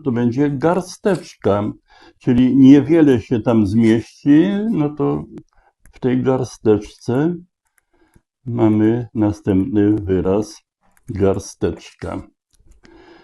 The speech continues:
Następny. Prowadź z namaszczeniem, to jędza. Prowadź, prowadzić z namaszczeniem mamy jędza.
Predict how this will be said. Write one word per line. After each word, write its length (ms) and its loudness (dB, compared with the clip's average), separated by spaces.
Następny. 920 -2
Prowadź 680 0
z 160 -2
namaszczeniem, 1200 0
to 340 4
jędza. 840 2
Prowadź, 800 2
prowadzić 1000 0
z 120 -6
namaszczeniem 800 2
mamy 360 2
jędza. 840 4